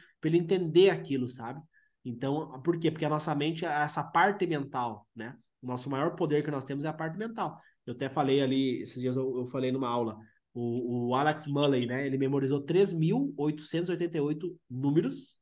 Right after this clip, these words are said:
de forma aleatória, uma sequência de três mil oitenta e oito números binários. Ele memorizou em trinta minutos, ele é campeão mundial de memorização.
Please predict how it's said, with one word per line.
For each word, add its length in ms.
de 100
forma 300
aleatória, 540
uma 100
sequência 460
de 80
três 260
mil 140
oitenta 240
e 20
oito 180
números 340
binários. 520
Ele 160
memorizou 420
em 80
trinta 240
minutos, 320
ele 80
é 40
campeão 380
mundial 360
de 80
memorização. 680